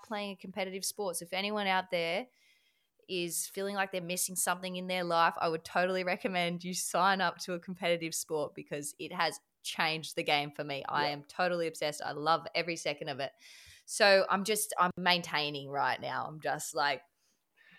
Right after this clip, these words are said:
Speaker 1: getting, the legs getting me through because I don't wanna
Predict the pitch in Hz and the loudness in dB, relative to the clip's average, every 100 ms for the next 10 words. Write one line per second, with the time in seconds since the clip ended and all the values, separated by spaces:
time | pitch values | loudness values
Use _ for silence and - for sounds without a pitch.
0 | _ _ _ 196 196 180 185 190 208 180 | _ _ _ 4 4 4 4 8 8 6
1 | 202 190 180 170 147 - - 135 - 185 | 4 6 4 -2 -4 -2 0 -2 -4 -8
2 | 175 208 233 208 202 180 170 156 | 0 4 4 4 0 2 2 0